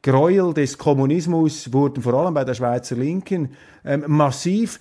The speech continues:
verharmlost. Äh, wir haben das damals auch aufgedeckt. Schwarzbuch des Kommunismus, Robert Conquest, Kingsley Amis, Martin Amis, all diese Enthüllungen, ähm,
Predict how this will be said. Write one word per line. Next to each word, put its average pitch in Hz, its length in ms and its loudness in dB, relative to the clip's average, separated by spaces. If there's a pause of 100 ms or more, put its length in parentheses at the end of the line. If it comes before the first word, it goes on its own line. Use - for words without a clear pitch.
verharmlost. 175 1120 2
Äh, 139 240 2
wir 135 100 2
haben 127 200 0
das 117 120 -6
damals 107 260 -2
auch 175 220 -6
aufgedeckt. 180 680 -6
Schwarzbuch 147 560 -2
des 131 180 -10
Kommunismus, 175 840 -2 (200)
Robert 135 400 -2
Conquest, 156 880 -2
Kingsley 156 600 2
Amis, 165 240 -2
Martin 156 460 -2
Amis, 151 340 0 (240)
all 151 200 0
diese 160 380 -2 (260)
Enthüllungen, 160 960 2 (220)
ähm, 135 260 0